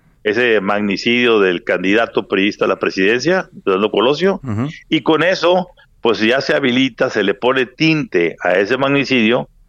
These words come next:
Speaker 1: de que fue hecho desde el tricolor. ¿Con qué propósito? Pues, como ahorita el nombre que más suena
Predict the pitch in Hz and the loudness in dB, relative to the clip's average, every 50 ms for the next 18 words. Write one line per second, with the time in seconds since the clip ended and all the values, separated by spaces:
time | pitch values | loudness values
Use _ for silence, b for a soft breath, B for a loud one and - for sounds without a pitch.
0 | _ _ - 107 98 - 107 95 - 117 117 117 120 120 - 120 98 - - 107 | _ _ -4 -4 -2 -2 -2 -2 0 0 0 0 0 0 0 -2 -2 0 0 2
1 | 110 117 113 110 98 - 113 92 - 92 90 90 82 80 - - 123 117 - 170 | 2 4 2 2 0 -2 -4 -2 0 2 2 4 2 0 0 0 -2 0 0 -2
2 | 165 - - 160 143 - 165 170 147 147 147 - 127 117 - _ B B B B | -2 0 0 -2 0 0 0 0 0 -2 -4 -2 -2 -2 -2 _ B B B B
3 | B - 101 - - - 113 104 104 120 143 147 147 151 139 131 139 143 147 139 | B -6 -4 -4 -2 -2 0 2 2 2 2 2 2 2 2 2 2 2 2 0
4 | 135 117 - - 107 110 123 120 - 131 135 123 113 98 85 80 | -2 -2 -2 -2 0 0 0 0 0 0 0 0 0 0 -2 -4